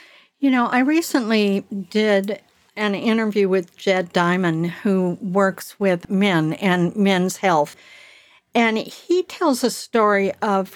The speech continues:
when he went to a ritual. And you're not allowed to go to that ritual unless you're invited by someone. And that person, another man in this case,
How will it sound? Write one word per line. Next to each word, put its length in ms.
when 220
he 540
went 540
to 340
a 140
ritual. 580
And 220
you're 100
not 260
allowed 340
to 80
go 200
to 100
that 260
ritual 420
unless 380
you're 120
invited 560
by 140
someone. 640
And 200
that 240
person, 440
another 340
man 500
in 140
this 200
case, 400